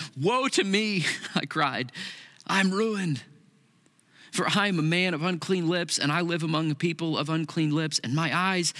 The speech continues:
have seen the King, the Lord Almighty." Then one of the seraphim flew to me with a live coal in his hand, which he had taken with the tongs from the altar.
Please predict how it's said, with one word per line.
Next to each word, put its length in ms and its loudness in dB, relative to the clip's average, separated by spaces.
have 120 0
seen 280 6
the 80 0
King, 420 2
the 120 0
Lord 200 0
Almighty." 600 -6
Then 440 0
one 180 0
of 80 -4
the 60 0
seraphim 580 2
flew 240 0
to 120 -4
me 200 0
with 160 -4
a 40 -2
live 360 -4
coal 320 -2
in 100 -2
his 180 -2
hand, 340 -6
which 200 0
he 100 4
had 120 -2
taken 300 0
with 180 -4
the 60 -6
tongs 380 -2
from 160 -2
the 100 -4
altar. 400 -10